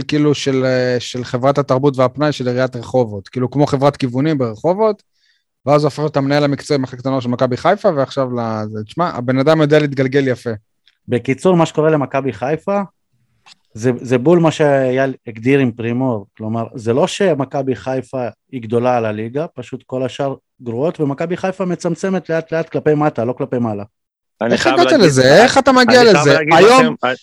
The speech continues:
Speaker 3: אני
Speaker 1: ה-, היום התחילו ב-, במכבי חיפה, הם הניחו אב-, אבן פינה למוזיאון. כאילו, הם, הם מניחים אבן פינה ל-, למוזיאון, ה-, ש-, היחיד
Speaker 2: כן,
Speaker 1: בארץ
Speaker 2: הם
Speaker 1: של,
Speaker 2: מניחים,
Speaker 1: של
Speaker 2: זאת
Speaker 1: קבוצות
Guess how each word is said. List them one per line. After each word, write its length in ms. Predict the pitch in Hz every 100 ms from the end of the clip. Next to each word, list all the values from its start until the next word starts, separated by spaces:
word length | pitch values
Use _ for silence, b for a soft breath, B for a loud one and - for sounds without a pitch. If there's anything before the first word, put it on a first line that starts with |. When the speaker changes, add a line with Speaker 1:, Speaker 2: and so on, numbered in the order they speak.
| -
Speaker 3:
אני 100 | 160 185 _ _
Speaker 1:
ה-, 80 | 160
היום 300 | 170 226 233
התחילו 380 | 226 - 233 220
ב-, 400 | 185 185 175 160 156 151 _ -
במכבי 540 | 127 151 147 185 175
חיפה, 260 | - 196 175
הם 80 |
הניחו 260 | 156 175 165
אב-, 380 | 170 - 185 180 180
אבן 180 | 180 190
פינה 240 | 165 170
למוזיאון. 600 | 175 165 139 139 143 127 104 _ _ _ -
כאילו, 240 | 160 156 170 - _ -
הם, 140 | 247 320 254
הם 80 | 311
מניחים 360 | 254 220 254
אבן 240 | 247 247 233
פינה 240 | 233 247
ל-, 180 | 233 214 _ _ -
למוזיאון, 600 | 165 180 175 151 180 233 - b 143
ה-, 40 | 151 - _ - _ _ _ _
ש-, 120 | - - _
היחיד 360 | 143 139 139 156 147
Speaker 2:
כן, 60 |
Speaker 1:
בארץ 220 | 175 165 175
Speaker 2:
הם 100 | 196
Speaker 1:
של, 60 |
Speaker 2:
מניחים, 440 | 175 156 180 220 160
Speaker 1:
של 220 | 139 160
Speaker 2:
זאת 140 | 151 185
Speaker 1:
קבוצות 40 | 208